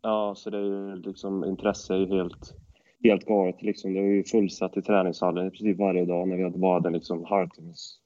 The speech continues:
träning. Utan det, intresset är ju både på gott och ont helt, helt galet liksom. När det, vi hade ju något år där, mitt första år så gick det ju riktigt bra för oss. Då åkte vi ju tyvärr ut i andra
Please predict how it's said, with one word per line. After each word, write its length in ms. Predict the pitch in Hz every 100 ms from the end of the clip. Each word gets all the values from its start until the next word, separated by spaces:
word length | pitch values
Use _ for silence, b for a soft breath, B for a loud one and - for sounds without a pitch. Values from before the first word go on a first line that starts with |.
| _ -
träning. 420 | 104 90 82 90 90
Utan 280 | - 92 92
det, 360 | 92 90 87 - B B B B B B -
intresset 580 | 110 104 120 - 110
är 60 | 120
ju 300 | 113 110 107
både 200 | 107 113
på 100 | 110
gott 300 | 113 110 -
och 80 | 120
ont 180 | 107 101
helt, 480 | 110 95 _ - -
helt 220 | 113 101 -
galet 300 | 104 95 98
liksom. 300 | 104 - 98
När 100 | 98
det, 300 | 101 98 98 95 _
vi 100 | -
hade 180 | 107 107
ju 60 | 107
något 180 | 110 120
år 180 | 107
där, 180 | 104 101
mitt 180 | 104 101
första 300 | 120 - 107
år 120 | 110
så 100 | 101
gick 140 | 104 -
det 60 |
ju 80 | 98
riktigt 280 | 98 - 98
bra 180 | 104 95
för 220 | 101 95
oss. 180 | 90 -
Då 100 | 98
åkte 180 | - 101
vi 80 |
ju 120 | 95 92
tyvärr 280 | 98 95
ut 180 | 90 90 -
i 40 |
andra 440 | 101 92 90 90